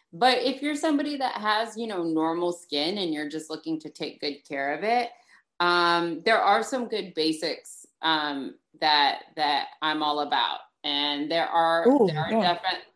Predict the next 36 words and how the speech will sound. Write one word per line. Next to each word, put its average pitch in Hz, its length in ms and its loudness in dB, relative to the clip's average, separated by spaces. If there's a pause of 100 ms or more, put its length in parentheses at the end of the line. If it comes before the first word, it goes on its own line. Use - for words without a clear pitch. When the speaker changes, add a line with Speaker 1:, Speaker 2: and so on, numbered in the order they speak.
Speaker 1:
there 175 260 0
are 170 120 -2
definitely, 180 840 0
um, 156 440 -2 (340)
you 180 140 0
know, 151 320 -2
cost-friendly 180 640 -2
options 151 600 -2
out 135 260 0
there. 120 380 -4 (440)
Um, 147 580 -2 (320)
so 151 880 0
I, 151 220 2 (100)
I 151 240 -4
just 180 240 -6
really 180 260 0
believe 165 300 -4
in 165 60 -2
the 160 140 -2
philosophy 151 580 -2
of 147 180 -8
less 151 280 2
is 147 180 -4
more. 117 340 -4 (100)
And 151 280 -6
so 143 640 0 (400)
I 156 140 -2
think 160 240 -4
that 156 140 -2
if 156 140 -2
you 160 100 -2
don't 165 200 -2
have 170 180 0
a 160 60 0
major 165 440 0
skin 165 480 -6